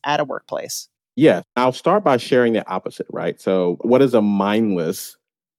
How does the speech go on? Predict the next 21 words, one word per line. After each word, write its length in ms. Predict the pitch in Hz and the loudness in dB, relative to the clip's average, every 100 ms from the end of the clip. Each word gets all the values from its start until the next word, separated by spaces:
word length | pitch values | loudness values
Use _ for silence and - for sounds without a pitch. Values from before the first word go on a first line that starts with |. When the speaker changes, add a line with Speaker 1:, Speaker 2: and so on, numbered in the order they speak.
| _ | _
Speaker 2:
workplace 720 | - 101 92 - - 82 82 - | -4 0 0 -2 -6 -4 -4 -4
look 240 | 87 - | -4 -4
like, 220 | 80 - _ | -12 -12 _
right? 240 | 82 82 - | -6 -4 -4
And 100 | 92 | -4
so 140 | 95 | -2
many 200 | 98 131 | 2 2
of 80 | 117 | 2
us 160 | 110 - | 0 -2
are 100 | 101 | -4
familiar 460 | 98 104 95 101 98 | -2 -2 0 0 0
with 180 | 92 - | -2 -2
what 100 | 95 | -4
we 80 | 85 | -2
might 180 | 95 - | -2 -4
describe 420 | 90 - 90 92 | -6 -4 -4 -2
as 200 | - 87 | -4 -6
the 120 | - - | -6 -4
fire 360 | 95 92 92 | 0 0 0
drill 260 | 85 85 85 | -2 -4 -6
culture, 440 | 80 80 - - | -6 -8 -10 -14